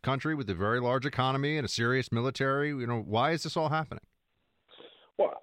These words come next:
Speaker 2: you know, I think it's slightly different to, to President Trump. I mean, if you look at the protectionism that Marine Le Pen represents, it's much more harder line, uh, than President Trump. Uh, the sense of belief in regulation, in protecting,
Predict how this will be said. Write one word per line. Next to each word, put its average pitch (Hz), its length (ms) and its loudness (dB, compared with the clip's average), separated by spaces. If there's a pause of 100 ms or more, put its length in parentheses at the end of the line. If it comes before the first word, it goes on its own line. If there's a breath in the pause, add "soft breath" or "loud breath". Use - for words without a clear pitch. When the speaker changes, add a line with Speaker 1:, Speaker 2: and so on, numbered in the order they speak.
(300)
Speaker 2:
you 185 120 4
know, 170 120 4
I 147 160 2
think - 140 2
it's - 120 2 (100)
slightly 135 260 8
different 107 380 6 (160)
to, 107 160 10
to - 180 -14
President 98 320 4
Trump. 82 180 6
I 101 60 6
mean, 107 140 8
if 107 120 6
you 113 100 6
look 113 140 8
at - 80 8
the - 60 10
protectionism 101 920 6
that 87 120 6
Marine 92 300 8
Le 85 80 6
Pen 104 280 4
represents, 95 600 4
it's - 160 -4
much 90 240 2
more 85 160 6
harder 90 280 6
line, 92 460 6 (480 soft breath)
uh, 85 120 6
than 82 160 2
President 87 380 4 (120)
Trump. 117 240 4 (160)
Uh, 85 160 8
the 82 140 0 (120)
sense 104 200 4 (100)
of 92 120 6 (200)
belief 98 320 6
in 90 140 4
regulation, 95 840 6 (380 loud breath)
in 92 180 -10
protecting, 92 800 0